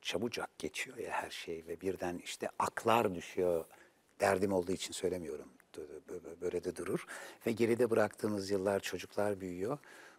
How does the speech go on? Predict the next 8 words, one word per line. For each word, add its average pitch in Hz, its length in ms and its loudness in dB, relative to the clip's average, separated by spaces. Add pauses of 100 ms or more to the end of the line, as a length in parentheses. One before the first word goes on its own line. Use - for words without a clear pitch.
(120)
Bu 147 180 2
hızın 123 560 4 (520)
ve 117 140 0
bu 131 120 -2
geride 120 360 2
bıraktığımız 113 680 0
zamanın 113 680 0 (600)
aslında 107 800 -2